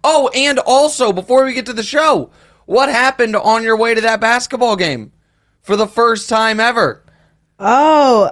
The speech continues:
Speaker 2: I was recognized.
Speaker 1: You were recognized. The f-, poor fella that recognized you almost got pepper sprayed,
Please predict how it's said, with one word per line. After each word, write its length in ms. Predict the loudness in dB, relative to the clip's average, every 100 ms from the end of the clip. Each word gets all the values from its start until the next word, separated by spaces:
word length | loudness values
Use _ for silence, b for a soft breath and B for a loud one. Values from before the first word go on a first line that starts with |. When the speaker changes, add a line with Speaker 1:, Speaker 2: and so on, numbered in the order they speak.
| -2
Speaker 2:
I 160 | 0
was 200 | 2 0
recognized. 1080 | 0 -2 0 -2 0 0 0 0 0 -4 -6
Speaker 1:
You 220 | -6 0
were 240 | 2 4 4
recognized. 760 | 2 -2 -4 -4 -2 -2 -4 b b
The 120 | -4
f-, 220 | -4 -10 -10
poor 240 | 0 0
fella 320 | 2 0 0 0
that 120 | 0
recognized 480 | 0 -2 -2 -2 0
you 80 |
almost 200 | -2 -2
got 180 | -4 -2
pepper 280 | -2 -2 -2
sprayed, 540 | -4 -2 0 0 -4